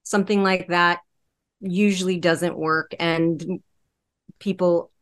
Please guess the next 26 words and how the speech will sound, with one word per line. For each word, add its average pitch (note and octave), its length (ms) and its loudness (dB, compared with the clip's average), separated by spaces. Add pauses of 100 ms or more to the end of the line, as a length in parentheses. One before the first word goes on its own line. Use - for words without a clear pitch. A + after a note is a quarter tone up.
(540)
accidentally E3+ 880 0
get - 260 -4
put D#3+ 180 -4
on D3+ 180 -2
life D3 160 -8
support. - 540 -12 (260)
Now, G#3 140 0
if G3+ 140 0
you A#3 60 0
have G#3+ 220 2
the G#3+ 80 -2
right F#3+ 180 0
documents, A#3+ 540 0
if F3+ 100 -2
you F#3 120 -4
have A#3 200 2
a A#3 40 -2
living F#3 340 0
will F3 140 2
that E3+ 120 -2
says, F3 160 0
"I F3 100 2
absolutely F3+ 540 2
don't E3+ 340 2
want F3 340 2
that," E3+ 320 0